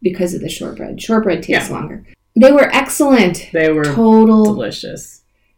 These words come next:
Speaker 1: Like I said, maybe a pinch of salt to that recipe. I'm gonna look at
Speaker 2: Yeah.
Speaker 1: other recipes and see what they recommend. But bravo,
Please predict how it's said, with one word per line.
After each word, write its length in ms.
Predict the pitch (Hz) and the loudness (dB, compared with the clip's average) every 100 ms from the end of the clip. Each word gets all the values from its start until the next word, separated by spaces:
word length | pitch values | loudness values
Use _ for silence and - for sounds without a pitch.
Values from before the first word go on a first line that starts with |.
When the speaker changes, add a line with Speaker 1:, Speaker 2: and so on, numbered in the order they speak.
| _ _ _ _ _ - | _ _ _ _ _ -6
Speaker 1:
Like 180 | 196 202 | -4 -4
I 60 | |
said, 240 | 190 180 185 | -4 -4 -2
maybe 260 | 190 190 | 0 0
a 80 | 180 | -2
pinch 280 | 185 285 277 | -4 -6 -4
of 80 | - | -6
salt 420 | - 233 233 - | -4 -2 -4 -4
to 100 | 208 | -4
that 200 | 196 - | -4 -2
recipe. 520 | 190 196 185 196 185 | -2 -2 -4 0 0
I'm 120 | - 233 | 2 2
gonna 160 | 226 | 4
look 180 | 202 196 | 2 0
at 120 | 185 | -4
Speaker 2:
Yeah. 60 | 160 | -2
Speaker 1:
other 140 | 175 170 | -2 -2
recipes 600 | 170 180 185 - 175 180 | -2 -6 -8 -4 -4 -4
and 100 | 170 | -6
see 180 | - 190 | -4 -4
what 160 | - | -2
they 140 | 180 185 | -2 -2
recommend. 680 | 185 185 190 170 180 - - - | -4 -6 -6 -6 -6 -10 -14 0
But 380 | 196 190 - - - | 4 4 0 -8 0
bravo, 920 | 208 262 269 202 196 214 277 302 | 2 2 4 4 6 4 2 -2